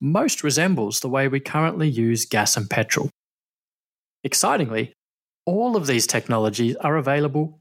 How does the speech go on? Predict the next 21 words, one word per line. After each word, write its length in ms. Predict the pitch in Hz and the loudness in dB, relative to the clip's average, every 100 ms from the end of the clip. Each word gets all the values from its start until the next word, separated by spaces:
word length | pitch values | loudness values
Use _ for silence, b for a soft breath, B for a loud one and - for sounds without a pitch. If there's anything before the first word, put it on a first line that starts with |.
| - | -4
today, 680 | - 156 - 151 190 110 - _ _ _ - | -2 -2 2 2 2 0 -4 _ _ _ -4
and 120 | 139 | 0
with 160 | 156 160 | 2 0
the 80 | 156 | -4
help 360 | - 175 214 | 0 -2 0
of 120 | 208 185 | 0 0
our 120 | 151 | 0
nation's 420 | 139 135 - 107 | 0 0 -2 -4
chemists, 720 | - 240 220 - - - - - _ - | -2 0 2 0 -2 -2 -4 -10 _ -4
they're 120 | 151 | -2
becoming 500 | 170 185 165 165 165 | -2 -2 0 0 2
more 300 | 120 139 196 | 2 2 0
efficient 500 | 214 - 113 - 107 - _ - | -2 -2 0 0 -2 -6 _ 0
and 160 | 123 - | 0 2
ever 220 | 196 208 208 | 0 2 0
cheaper 500 | - 107 - 107 - _ _ | 0 -2 0 -4 -4 _ _
with 200 | 131 127 - | 2 2 0
each 340 | - 143 - - | 0 0 0 0
new 240 | 131 123 | 2 2
product 380 | 123 113 107 104 - | 0 -2 -2 -2 -4
developed. 500 | 110 135 107 - | 0 0 -2 -6